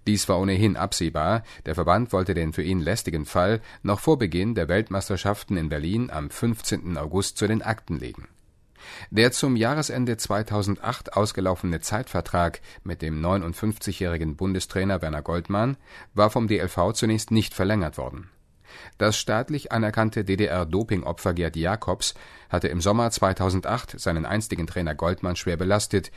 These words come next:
ihm früher Anabolika-Tabletten verabreicht zu haben. D-L-V-Generalsekretär Hensel bestätigte nun, dass Goldmann, der unter anderem den W-M-Diskus Zweiten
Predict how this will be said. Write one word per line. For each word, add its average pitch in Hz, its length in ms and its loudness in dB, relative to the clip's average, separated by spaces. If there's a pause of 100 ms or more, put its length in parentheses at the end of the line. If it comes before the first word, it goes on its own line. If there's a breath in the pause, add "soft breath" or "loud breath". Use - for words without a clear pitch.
(220 loud breath)
ihm 110 160 2
früher 104 400 4
Anabolika-Tabletten 98 1080 2
verabreicht 87 440 -2
zu 82 140 -2
haben. - 240 -8 (840 loud breath)
D-L-V-Generalsekretär 117 1400 2
Hensel 117 360 0
bestätigte 104 560 -4
nun, 92 400 -2 (260 loud breath)
dass 92 180 -2
Goldmann, 107 580 2 (260 soft breath)
der - 100 -6
unter 78 220 -4
anderem 101 460 2
den 71 260 -4
W-M-Diskus 87 640 -2
Zweiten 107 500 2